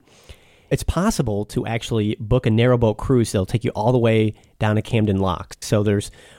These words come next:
one I wanna mention for anybody that just wants to look more into this, Jason's Trip. It's the original London Canal Tour, and it's the boat that used to carry cargo on Britain's canal network. So the boat itself is a traditional boat, over a hundred years old,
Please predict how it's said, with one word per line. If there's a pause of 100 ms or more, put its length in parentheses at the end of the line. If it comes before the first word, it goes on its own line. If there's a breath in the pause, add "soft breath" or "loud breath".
one
I
wanna
mention
for
anybody
that
just
wants
to
look
more
into
this, (340 soft breath)
Jason's
Trip. (500 loud breath)
It's
the
original
London
Canal
Tour,
and
it's
the
boat
that
used
to
carry
cargo
on
Britain's
canal
network. (320 loud breath)
So
the
boat
itself
is
a
traditional
boat,
over
a
hundred
years
old,